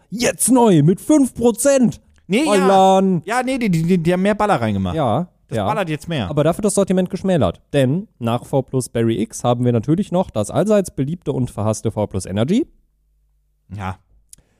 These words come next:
Speaker 1: Dann haben wir V Plus Lemon, was basically ein Radler ist, aber sympathisch, weil es ist ein Radler mit fünf Prozent,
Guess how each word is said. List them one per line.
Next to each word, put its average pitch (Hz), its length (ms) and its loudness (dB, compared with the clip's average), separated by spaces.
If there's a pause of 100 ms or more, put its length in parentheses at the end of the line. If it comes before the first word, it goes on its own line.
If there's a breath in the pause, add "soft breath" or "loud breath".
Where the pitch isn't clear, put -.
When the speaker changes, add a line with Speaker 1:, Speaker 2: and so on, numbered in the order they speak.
(100)
Speaker 1:
Dann 139 220 2
haben 135 320 2
wir 147 320 2 (680)
V 127 240 -2
Plus 117 240 -4
Lemon, 165 420 0
was 107 220 -2
basically 175 380 -4
ein 127 60 0
Radler 104 360 -6
ist, - 380 -8
aber 107 540 0
sympathisch, 107 680 -4
weil 98 120 -8
es 98 100 -8
ist 98 120 -8
ein 104 60 -6
Radler 95 220 -4
mit 98 140 -6
fünf 107 160 -8
Prozent, 107 420 -4